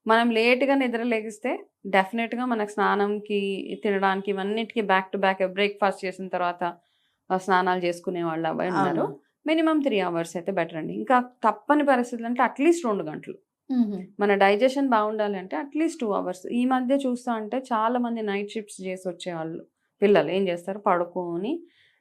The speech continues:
Speaker 1: లేచి మధ్యాహ్నం వెంటనే, ఆ, either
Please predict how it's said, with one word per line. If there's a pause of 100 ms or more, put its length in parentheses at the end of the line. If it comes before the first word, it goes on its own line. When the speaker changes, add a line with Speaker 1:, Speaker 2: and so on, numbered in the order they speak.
Speaker 1:
లేచి
మధ్యాహ్నం
వెంటనే, (400)
ఆ, (760)
either